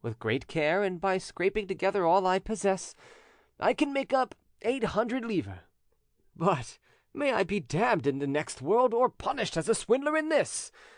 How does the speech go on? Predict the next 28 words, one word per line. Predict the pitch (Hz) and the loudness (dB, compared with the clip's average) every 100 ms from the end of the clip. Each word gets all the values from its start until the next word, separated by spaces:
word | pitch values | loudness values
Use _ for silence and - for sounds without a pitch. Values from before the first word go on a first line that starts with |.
| _ | _
and | 120 120 | -6 -2
one's | 147 208 185 131 | 2 2 2 -2
as | 131 104 | -4 -6
bad | - 202 170 | -2 2 2
as | 135 | 0
the | 156 | 0
other | 196 170 | 0 0
to | 131 | -2
me, | 147 262 208 - _ _ | -4 0 0 0 _ _
if | - 113 | -8 -2
I | 190 | -2
can | - 208 | 0 -2
raise | 143 202 208 123 | 0 0 0 0
one | 156 247 | 0 0
farthing | 214 - - 277 277 196 | -4 -2 2 2 2 0
more. | 165 131 101 - _ _ _ _ _ _ _ _ _ _ _ _ _ _ | 2 0 -4 -16 _ _ _ _ _ _ _ _ _ _ _ _ _ _
But | - 262 - - - _ | -4 -2 -4 -14 -20 _
suppose | - 208 247 277 285 | -10 -2 2 2 0
someone | - 240 220 | -2 0 0
should | - 233 | -2 -4
lend | 196 262 320 | -2 -2 -2
you | 254 | -4
the | 170 | -4
twelve | - 190 175 | -2 0 0
hundred | - 175 165 | 0 -4 -6
francs, | - 175 139 123 _ - _ _ _ | -2 -2 -2 -4 _ -20 _ _ _
what | 247 226 | -2 0
then? | - 233 302 | 0 0 0